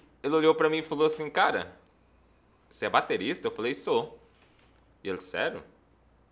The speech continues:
falei, "Não, na verdade eu não sou, tô querendo aprender, mas eu sei mais ou menos, eu tenho uma, uma noção de bateria." Aí ele falou assim,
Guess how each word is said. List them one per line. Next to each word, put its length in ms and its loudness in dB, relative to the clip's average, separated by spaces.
falei, 280 -8
"Não, 180 -8
na 60 -12
verdade 380 -8
eu 40 -2
não 100 -8
sou, 280 -4
tô 140 -10
querendo 240 -8
aprender, 540 -2
mas 240 0
eu 100 0
sei 320 -4
mais 220 -2
ou 80 -2
menos, 400 -2
eu 60 -6
tenho 180 -8
uma, 220 -4
uma 200 -6
noção 540 0
de 80 -8
bateria." 520 -4
Aí 180 -2
ele 100 -4
falou 280 2
assim, 560 -6